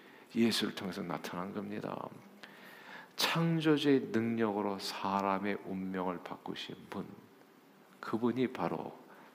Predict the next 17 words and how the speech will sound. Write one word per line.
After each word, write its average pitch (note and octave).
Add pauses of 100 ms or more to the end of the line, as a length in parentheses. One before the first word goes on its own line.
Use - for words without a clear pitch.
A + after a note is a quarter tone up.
(120)
저와 C3
여러분들이 G2+
믿는 F2+
예수 -
그리스도. E2 (880)
우리 G2+
믿으시면 G#2+
아멘 G#2+
하십시다. A2+ (960)
그 F#3+
분을 C3+
오늘 B2+
본문 B2
십일 D#3+
절에 C#3+
이렇게 A#2+
얘기하잖아요. A2+